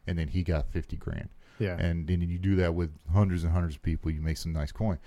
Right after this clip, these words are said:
Speaker 1: Anyway, he said there's this, this little, like, it's a scotch and steak, uh, restaurant,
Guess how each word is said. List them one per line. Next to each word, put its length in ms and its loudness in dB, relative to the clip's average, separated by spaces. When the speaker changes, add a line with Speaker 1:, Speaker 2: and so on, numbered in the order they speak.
Speaker 1:
Anyway, 320 6
he 60 2
said 240 2
there's 180 0
this, 180 -6
this 300 -4
little, 360 4
like, 380 0
it's 160 -2
a 40 -4
scotch 580 0
and 180 -6
steak, 480 0
uh, 500 0
restaurant, 580 2